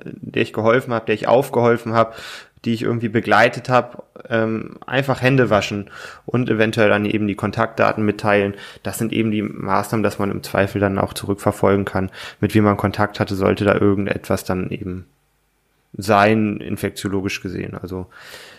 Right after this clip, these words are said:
ich denke, man kann in der jetzigen Zeit genauso Erste Hilfe leisten. Man muss vielleicht ein, zwei Sachen weiter bedenken, aber, ähm, es darf eben nicht passieren, was jetzt eben eingetreten ist, dass weniger Erste Hilfe geleistet wird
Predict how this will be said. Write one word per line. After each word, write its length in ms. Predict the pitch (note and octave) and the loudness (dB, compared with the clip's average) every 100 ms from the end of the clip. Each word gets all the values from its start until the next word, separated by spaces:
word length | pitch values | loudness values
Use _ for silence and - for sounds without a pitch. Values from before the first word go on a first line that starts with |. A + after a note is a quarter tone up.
| - _ - | -20 _ -2
ich 200 | B2 - | -2 4
denke, 280 | C3+ D3 C3 | 4 6 4
man 180 | B2 | 2
kann 220 | A2+ B2 B2 | 2 2 2
in 100 | A#2 | 2
der 120 | G#2+ | 4
jetzigen 340 | A2+ A2 A2 | 4 2 -4
Zeit 240 | G2+ G#2 - | -2 -2 -2
genauso 400 | G2+ G#2+ A2+ A2+ | 0 2 2 2
Erste 340 | - G2+ - | 0 -2 -4
Hilfe 280 | G#2+ A2+ G#2+ | -4 -2 0
leisten. 320 | G2 G2 - G2+ | 0 0 -2 -4
Man 100 | G#2 | -2
muss 140 | A2+ | -2
vielleicht 300 | - G#2+ G#2 | 0 -2 0
ein, 200 | G#2+ A2 | -2 -2
zwei 220 | - G#2 | 0 0
Sachen 360 | G2 G2+ G#2+ G2 | 0 -2 -2 0
weiter 340 | G2 G2 F2+ - - | 0 0 -6 -8 -6
bedenken, 640 | A2 - A#2 B2 A#2+ A2 - - - - | -2 2 2 2 -2 -6 -6 -20 -18 -8
aber, 440 | G2+ G2 F#2+ - | -2 2 4 2
ähm, 440 | G2+ F#2+ F#2 F2+ F2+ _ _ | -2 -4 -4 -8 -12 _ _
es 160 | - - | -10 0
darf 260 | A#2+ A#2+ A#2+ | 4 4 4
eben 280 | A#2 A2 | 0 2
nicht 280 | A2+ C3 - | 2 2 2
passieren, 440 | B2+ A2 - A#2+ A2+ | 0 0 2 0 2
was 160 | G#2 | 0
jetzt 180 | G#2+ - | 0 0
eben 160 | G#2 G2+ | -2 0
eingetreten 600 | G#2 A2 A2 - G2+ G#2 | 0 2 0 0 -2 -2
ist, 160 | G2+ | -4
dass 140 | G2+ - | -4 0
weniger 280 | A2 G#2+ A2 | 0 2 2
Erste 280 | G2+ - | 0 0
Hilfe 280 | A2 B2 B2 | 2 2 2
geleistet 600 | G#2+ G#2+ G2+ G#2 - F#2+ | -2 2 2 2 -2 -2
wird 180 | G2+ G2+ | 0 -2